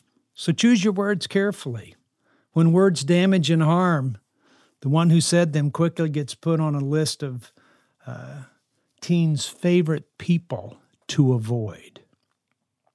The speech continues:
There was a young man that we had live with us a few years ago, and he said this about his grandfather.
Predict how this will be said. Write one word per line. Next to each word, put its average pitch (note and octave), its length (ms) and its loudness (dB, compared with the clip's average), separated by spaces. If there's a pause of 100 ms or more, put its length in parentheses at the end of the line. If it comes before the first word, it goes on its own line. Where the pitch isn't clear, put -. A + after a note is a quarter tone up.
(1120)
There E3 140 2
was E3 260 2
a C#3+ 600 0
young D3+ 420 4
man D3 280 2
that C3 100 -4
we C3 160 -2
had B2 240 -2
live B2+ 240 -4
with B2+ 180 -4
us B2+ 260 -8
a - 80 -10
few C#3+ 200 -4
years B2+ 420 -2
ago, B2 240 -6
and B2 80 -4
he B2+ 80 -6
said D3+ 340 -6
this D3+ 280 -4
about A#2 320 -6
his A2 160 -6
grandfather. A2+ 1160 -8